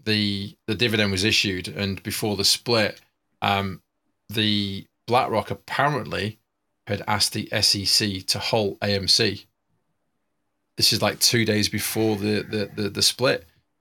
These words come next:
Um, and that was, so they, so that was,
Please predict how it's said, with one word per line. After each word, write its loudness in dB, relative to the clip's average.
Um, 2
and 2
that 2
was, 0
so 4
they, 2
so 2
that 2
was, 2